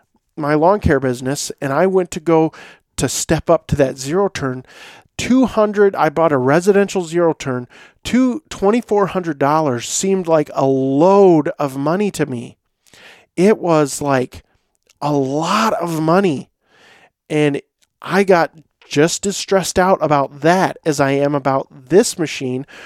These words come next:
which is, like, over forty thousand dollars. And so it is a very stressful time when you're trying to expand your business. So I want you guys to understand that you gotta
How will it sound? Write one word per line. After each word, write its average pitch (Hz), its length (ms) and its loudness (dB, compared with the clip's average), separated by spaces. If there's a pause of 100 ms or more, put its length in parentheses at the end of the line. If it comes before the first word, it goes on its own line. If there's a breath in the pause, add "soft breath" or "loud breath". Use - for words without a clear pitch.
(240 loud breath)
which 165 240 -4
is, 170 180 0
like, 156 280 0 (640)
over 165 280 0
forty 185 420 0
thousand 180 520 0
dollars. 127 600 -6 (720 soft breath)
And 147 200 -6
so 143 360 -4
it 208 300 0
is 160 340 0 (440)
a 131 140 -6
very 147 800 2 (160 soft breath)
stressful - 600 -2
time 185 320 2
when 135 100 -4
you're 127 100 -6
trying 202 440 -2
to 156 140 -4
expand 156 480 -4
your 131 100 -4
business. 139 520 -4 (320 loud breath)
So 160 500 2
I 151 80 -6
want 196 280 0
you 196 40 -6
guys 185 240 4
to 165 100 4
understand 151 600 -2
that 135 140 -8
you 143 120 -14
gotta 156 500 0